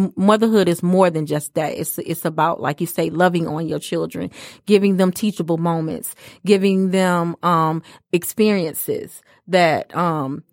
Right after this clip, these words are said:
they, so they can learn from it, because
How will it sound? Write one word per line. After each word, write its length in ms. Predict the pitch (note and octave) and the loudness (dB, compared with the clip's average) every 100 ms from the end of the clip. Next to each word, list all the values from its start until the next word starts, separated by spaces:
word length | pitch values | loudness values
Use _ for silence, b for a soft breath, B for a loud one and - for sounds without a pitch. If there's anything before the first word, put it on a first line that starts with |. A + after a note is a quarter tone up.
| _ - | _ -4
they, 540 | F3+ F3+ E3+ D#3 D#3+ _ _ _ _ _ _ - | 2 2 2 -2 -6 _ _ _ _ _ _ -2
so 160 | G#3 | 2
they 160 | F#3+ A#3 | 4 2
can 180 | A#3 F3+ | 2 -2
learn 300 | D#3+ D#3+ E3 | -2 -4 -8
from 280 | - - | -10 -12
it, 160 | G2+ - b b - | -14 -18 b b -8
because 360 | E3+ G#3 F3+ | 0 0 0